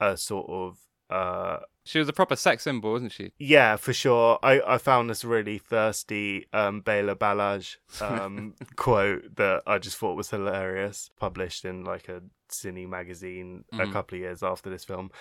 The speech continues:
Speaker 1: It's, I wouldn't really call it a Danish film. Um,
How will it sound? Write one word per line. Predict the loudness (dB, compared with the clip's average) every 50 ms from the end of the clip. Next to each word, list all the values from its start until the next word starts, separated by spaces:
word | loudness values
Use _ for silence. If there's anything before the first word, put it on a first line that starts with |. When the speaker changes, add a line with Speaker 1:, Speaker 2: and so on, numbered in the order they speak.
| -20 -18 -20 -20 _ _ _ _ _ _ _
Speaker 1:
It's, | -4 -4 -4 -12 -12 -12 -12 -12 -16 _ _ _ _ _ _ -20 _ _ _ 2
I | 4
wouldn't | 6 6 4 4 2
really | -2 -4
call | 0 2 2 2
it | 2 2
a |
Danish | 2 4 4 4 2 0 -4 -4
film. | 0 2 4 4 4 2 -2 -6 -10 -14 _ _
Um, | 4 6 6 6 6 2